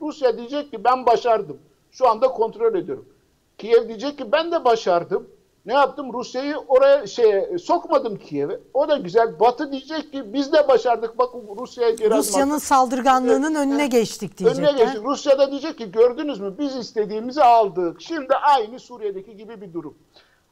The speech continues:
Speaker 1: Nasıl? Herkesin po-, kontrol ettiği bir bölge var ama ülkenin geleceği belli değil. <laughs> Ne olacağı belli değil.
Speaker 2: Evet.
Speaker 1: Bakınız, aynı işte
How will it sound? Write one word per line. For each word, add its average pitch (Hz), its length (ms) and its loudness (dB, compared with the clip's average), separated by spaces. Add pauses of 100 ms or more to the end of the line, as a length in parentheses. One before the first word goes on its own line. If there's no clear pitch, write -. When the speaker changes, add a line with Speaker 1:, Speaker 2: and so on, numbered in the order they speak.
Speaker 1:
Nasıl? 277 520 -2
Herkesin 240 680 0
po-, 226 140 -8
kontrol 220 440 -4
ettiği 175 300 -4
bir 175 140 -10
bölge 190 320 4
var 247 200 4 (220)
ama 214 300 0
ülkenin 214 500 0
geleceği 226 580 2
belli 254 420 2
değil. 240 440 -2
<laughs> 202 120 -8
Ne 247 100 2
olacağı 214 560 2
belli 240 340 -2
değil. 220 220 -8 (140)
Speaker 2:
Evet. 220 220 0
Speaker 1:
Bakınız, 269 440 -2 (580)
aynı 349 280 -2
işte 262 520 0